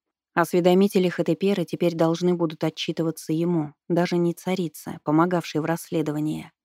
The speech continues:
А Махисат прощалась теплее, уже не надеясь отговорить его, только просила быть осторожнее. А Нереджи искренне пожелала ему возвращаться скорее.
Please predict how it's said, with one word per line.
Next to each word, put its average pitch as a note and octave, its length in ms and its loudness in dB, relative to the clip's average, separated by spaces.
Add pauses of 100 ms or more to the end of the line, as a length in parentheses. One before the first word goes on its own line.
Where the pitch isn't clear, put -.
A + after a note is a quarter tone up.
(340)
А E3+ 100 -4
Махисат E3+ 540 0
прощалась E3+ 500 -4
теплее, D3+ 580 -8 (480)
уже G#3 220 4
не G3+ 140 6
надеясь F3+ 480 2
отговорить D#3+ 600 0
его, D#3 300 -8 (480)
только F#3+ 280 2
просила F3 460 -2
быть E3+ 240 -2
осторожнее. D3+ 800 -4 (760)
А E3 120 4
Нереджи F3+ 420 4
искренне D#3+ 500 2
пожелала E3 520 2
ему D#3+ 240 4
возвращаться D#3+ 720 -4
скорее. D#3 640 -6